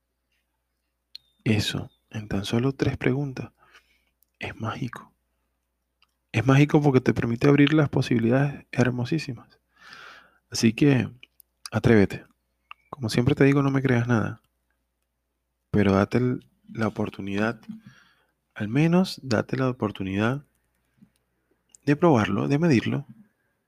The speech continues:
y después me cuentas. Te mando un fuerte abrazo.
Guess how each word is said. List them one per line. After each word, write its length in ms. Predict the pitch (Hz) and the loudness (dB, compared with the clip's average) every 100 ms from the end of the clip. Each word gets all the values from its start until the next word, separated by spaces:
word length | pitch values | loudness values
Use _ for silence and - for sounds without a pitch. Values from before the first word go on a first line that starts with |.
| _ _ _ _ - | _ _ _ _ -6
y 120 | 113 | -4
después 260 | 104 95 | -2 -4
me 80 | 95 | -4
cuentas. 560 | 95 95 101 117 - - _ _ _ _ _ _ _ _ _ _ _ _ _ | -2 -4 -6 -12 -12 -18 _ _ _ _ _ _ _ _ _ _ _ _ _
Te 100 | - | 2
mando 240 | 120 131 160 | 4 4 4
un 40 | |
fuerte 280 | 165 160 143 | 2 2 4
abrazo. 440 | 123 107 - 117 | 4 2 -2 -10